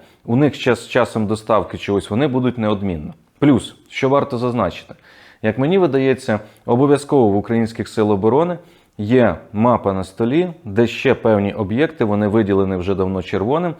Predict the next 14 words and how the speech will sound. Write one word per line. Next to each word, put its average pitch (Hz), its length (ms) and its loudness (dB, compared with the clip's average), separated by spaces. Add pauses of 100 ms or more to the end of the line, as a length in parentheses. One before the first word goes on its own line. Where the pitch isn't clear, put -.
(320)
по 113 100 4
яким, 113 380 2
якщо 107 320 0
не 107 80 2
нанесено 117 500 -2
ще - 180 -4
ударів, 117 360 2
то 113 140 -2
буде 117 260 0
нанесено 127 580 -4 (340)
з 98 80 -4
метою 120 380 4
блокування 101 640 0 (340)
логістики. 107 640 -2